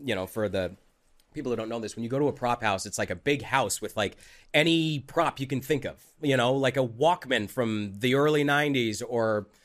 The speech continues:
whatever. And what you do is you take it and you put it in a basket and then you put a tag on it. And the tag is the, the name of the film.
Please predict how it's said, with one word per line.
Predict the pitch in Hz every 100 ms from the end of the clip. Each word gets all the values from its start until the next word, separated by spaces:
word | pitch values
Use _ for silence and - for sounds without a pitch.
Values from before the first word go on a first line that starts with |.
| _ -
whatever. | 101 123 123 95 85 - - - _ 165
And | 156 151 143 139 135 - _ _ _ 151 123 131 170
what | 147 156 175
you | 170
do | 214 214
is | 170
you | 165
take | 175 185
it | 196
and | 147
you |
put | - 208
it | -
in |
a |
basket | 131 147 170 - 185 - _ -
and | 139 143
then | 147
you | 143
put | 156 147
a | 131
tag | 131 - 175 165 120
on | 90
it. | 90 120
And |
the | 113
tag | 156 165 147
is | 123 120
the, | 131
the | 117 123
name | 127 123
of | 104
the |
film. | - 117 78